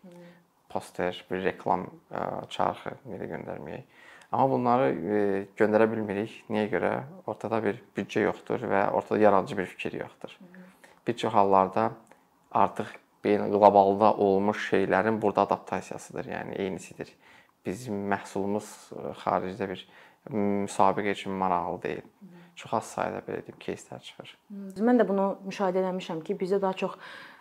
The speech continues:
Speaker 1: əslində marketinqə biraz daha yaxınlaşma, biraz daha Facebook və Instagramın önəmindən sonra, reklam məsələlərindən sonra biraz daha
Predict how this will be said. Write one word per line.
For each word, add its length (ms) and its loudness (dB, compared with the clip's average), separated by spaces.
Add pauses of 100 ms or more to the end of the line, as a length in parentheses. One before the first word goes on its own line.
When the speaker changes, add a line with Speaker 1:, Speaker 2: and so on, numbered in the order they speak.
Speaker 1:
əslində 320 6
marketinqə 640 8
biraz 280 10
daha 200 6
yaxınlaşma, 880 4
biraz 280 6
daha 180 2
Facebook 480 2
və 120 6
Instagramın 480 4
önəmindən 480 2
sonra, 220 4
reklam 320 0
məsələlərindən 540 0
sonra 200 -2
biraz 220 0
daha 200 -2